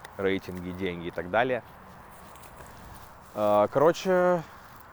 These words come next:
<laughs> все, что я могу рассказать. Короче, мы нашли каких-то ребят, я пишу сейчас. Э,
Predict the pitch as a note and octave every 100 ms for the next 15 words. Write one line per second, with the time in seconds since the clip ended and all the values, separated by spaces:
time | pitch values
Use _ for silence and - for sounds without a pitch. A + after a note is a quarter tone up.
0 | - - - F#3 - B2 A2+ A2 A2 A#2
1 | G#2 B2+ D3 - D3+ C#3 C3+ C3 A#2+ -
2 | - - - A#2+ B2 C#3 G#2 G2 G2+ -
3 | A#2 B2+ D3+ - A2 G2+ - - D3 C3+
4 | C3 D3 C#3 B2 - - A2+ A2 G#2+